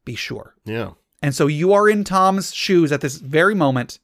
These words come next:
Speaker 1: You, you just cannot take that step into that truck. You, you have to, whether you want to or not, you have to wait for the next car. However long that's gonna be, you have to do it because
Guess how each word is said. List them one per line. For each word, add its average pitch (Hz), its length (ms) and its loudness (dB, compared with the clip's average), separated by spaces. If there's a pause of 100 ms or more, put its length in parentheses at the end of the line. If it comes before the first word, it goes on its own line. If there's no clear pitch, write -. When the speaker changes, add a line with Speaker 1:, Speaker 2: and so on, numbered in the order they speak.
(600)
Speaker 1:
You, 135 320 -6
you 135 200 -4
just - 360 0
cannot 170 600 0
take 151 260 -2
that 139 180 0
step - 300 -2
into 135 200 -4
that 120 180 -2
truck. - 440 -4 (640)
You, 135 340 -4 (100)
you 135 200 -4
have 165 480 -2
to, 170 100 -4
whether 160 240 2
you 180 160 -4
want 175 260 0
to 196 120 -2
or 185 60 0
not, 135 260 0 (360)
you 143 160 -6
have 170 340 0
to 165 80 -4
wait 151 200 0
for 139 80 -8
the 131 80 -4
next 117 200 -6
car. - 280 -12 (440)
However 165 340 2
long 170 200 2
that's 160 160 -2
gonna 147 140 -2
be, 127 120 -2
you 120 200 -4
have 151 380 -4
to 160 80 -6
do 131 200 -2
it - 220 -6 (640)
because 131 420 -4